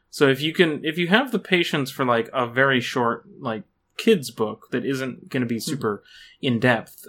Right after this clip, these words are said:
Speaker 1: uh, those are, I remember those being pretty good, and some of the other, like, Clone Wars and other prequels era normal books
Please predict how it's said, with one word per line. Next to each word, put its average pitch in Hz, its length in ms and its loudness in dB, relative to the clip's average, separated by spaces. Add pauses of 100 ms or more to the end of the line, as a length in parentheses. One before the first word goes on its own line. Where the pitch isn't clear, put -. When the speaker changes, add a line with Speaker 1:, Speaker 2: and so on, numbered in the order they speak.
Speaker 1:
uh, 104 280 -10
those 202 240 2
are, 127 280 0 (280)
I 151 80 6
remember 190 340 8
those 165 220 4
being 139 280 -2
pretty 131 220 0
good, 120 240 2
and 139 160 -4
some 233 160 2
of 277 60 0
the 240 140 4
other, 165 260 4
like, 131 320 2 (160)
Clone 156 340 2
Wars 143 380 2
and 127 180 -4
other 131 220 2
prequels 123 520 -2
era 117 640 0
normal 123 420 -2
books - 640 -2